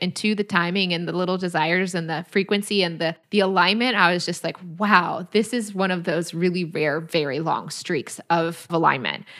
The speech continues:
And what I noticed was that she was sitting there trying to help me get it, but I let it go.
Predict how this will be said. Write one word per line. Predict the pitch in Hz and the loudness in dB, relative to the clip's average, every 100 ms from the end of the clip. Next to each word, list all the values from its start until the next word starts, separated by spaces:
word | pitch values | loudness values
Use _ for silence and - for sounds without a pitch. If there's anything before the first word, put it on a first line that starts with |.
| 226 - | -12 -2
And | 202 190 180 175 - _ _ _ | 2 2 0 -4 -10 _ _ _
what | 175 190 220 | -4 4 8
I | 214 208 | 8 6
noticed | 220 311 339 - - | 4 4 2 0 0
was | 180 160 170 254 - - _ _ _ | 2 2 2 0 -4 -16 _ _ _
that | 180 208 - | 2 2 2
she | - 269 | 2 2
was | 311 - - - | 2 -2 -16 -14
sitting | - - 403 | -4 0 2
there | 262 | 0
trying | 170 214 220 269 | 2 4 4 2
to | |
help | 226 202 - | 4 6 6
me | 190 | 2
get | 175 240 302 | 2 4 6
it, | 175 - - - _ - | 4 2 -12 -20 _ 0
but | 208 - | 2 2
I | 220 247 311 311 277 - | 0 2 4 2 -2 -4
let | 202 214 | 0 0
it | 202 | 0
go. | 165 247 - | -2 -4 -8